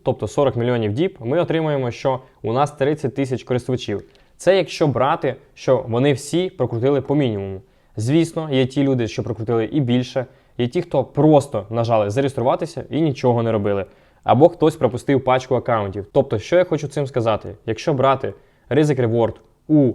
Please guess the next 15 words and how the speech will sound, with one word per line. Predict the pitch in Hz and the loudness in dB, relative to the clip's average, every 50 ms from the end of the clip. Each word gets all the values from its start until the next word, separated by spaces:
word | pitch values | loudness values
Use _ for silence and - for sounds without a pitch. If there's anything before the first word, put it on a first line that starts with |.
| - - | -2 -10
сто | - - - - 147 156 160 | -20 -8 0 2 4 4 4
двадцять | 131 120 117 123 127 - 117 104 104 110 | 4 4 4 2 2 2 0 -4 -2 -2
доларів | 107 120 123 120 113 104 98 - 120 131 160 | 0 2 2 2 2 0 -2 -2 0 0 0
сто | 131 - 127 | 0 -2 -2
шістдесят | 113 - - 113 107 104 - 123 113 | -4 -2 -2 -4 -4 -2 -2 -2 0
доларів | 113 123 123 117 113 107 | 0 2 2 2 0 0
на | 110 107 | 0 -2
один | 104 104 120 120 | -2 0 -2 -2
аккаунт, | 110 95 - 120 131 147 147 135 - - _ _ _ _ _ | -2 -2 -2 -2 -2 -2 -4 -6 -8 -10 _ _ _ _ _
це | - - 156 151 143 - - | -2 0 0 0 0 -4 -10
супергемова | - - - 175 165 170 156 117 113 123 123 127 120 120 113 | -6 0 2 2 2 2 0 2 2 2 2 2 2 0 0
промка. | - - 135 123 113 104 101 95 - - _ - | 2 2 2 2 2 0 -4 -6 -8 -8 _ -4
І | 135 | -2
навіть | 135 151 151 147 127 | 0 2 2 2 2
зараз | 117 135 135 139 123 113 110 - | 2 4 4 4 4 2 0 -4